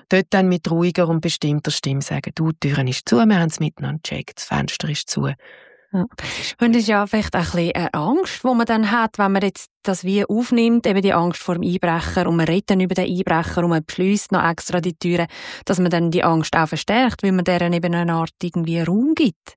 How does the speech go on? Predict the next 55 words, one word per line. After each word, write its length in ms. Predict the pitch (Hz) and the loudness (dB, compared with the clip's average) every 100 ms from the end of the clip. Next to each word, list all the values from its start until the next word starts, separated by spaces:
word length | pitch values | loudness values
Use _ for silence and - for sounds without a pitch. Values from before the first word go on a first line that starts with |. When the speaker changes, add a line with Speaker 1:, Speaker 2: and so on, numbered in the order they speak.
| - | -8
Speaker 2:
Aber 140 | 175 | -2
ist 160 | 226 - | 0 0
das 80 | 277 | 0
in 100 | 277 | 2
dem 100 | 277 | 4
Fall 100 | 277 | 4
gar 140 | 262 | 2
nicht 180 | 262 - | 2 0
so? 180 | 175 160 _ _ - - _ _ _ - | -4 -6 _ _ -20 -20 _ _ _ -4
Speaker 1:
Ja, 160 | 156 190 | 0 0
das 160 | 214 | 0
ist 80 | - | 0
eine 80 | 214 | 0
gute 240 | 262 240 | 0 0
Frage, 420 | 208 185 220 262 | 0 0 0 -2
finde 280 | - 254 254 | 0 2 2
ich. 120 | 269 - - | 2 -2 0
Ähm, 240 | 202 196 | 2 2
und 160 | - 190 | 0 -2
ich 120 | - | -2
glaube, 180 | 202 190 | -2 0
das 140 | 208 214 | -2 -2
ist 160 | 202 | 0
so, 220 | 214 196 170 - _ | 0 0 0 -8 _
das 180 | 196 208 | -2 0
muss 140 | 208 | 2
man 100 | 214 | 2
also 160 | 214 208 | 0 0
ein 40 | |
bisschen 260 | 185 - 180 | -2 -2 -4
herausfinden. 440 | 196 165 143 151 | -2 -2 -2 2
Was 240 | 196 202 - | 2 2 0
sicher 360 | 262 - 233 | -2 2 0
nicht 220 | 202 240 | 2 2
hilfreich 380 | 220 233 220 226 | 2 2 2 0
ist, 140 | 208 196 | 0 -2
ist, 120 | - | -2
wenn 100 | 185 | -2
man 100 | 175 - | 0 0
zu 140 | 160 | 0
Abend 400 | 151 170 160 - | 2 0 -2 -2
die 40 | 147 | 0
Angst 320 | 156 160 - | 0 0 -2
noch 120 | 143 | -4
gross 420 | - 139 160 - | 0 0 0 0
macht, 340 | 139 - - - | -2 -2 -4 -4
also 260 | 143 143 135 - | -4 -2 -4 -4
zu 120 | - | 0
Abend 280 | 156 180 - | 2 2 0
noch 100 | 156 | 2
lange 300 | 151 165 170 | 2 2 2
über 120 | 151 | 0
die 140 | 143 147 | -2 0
Angst 380 | 135 139 - | -2 -4 -6
schwätzt. 360 | - 135 - | -4 -4 -4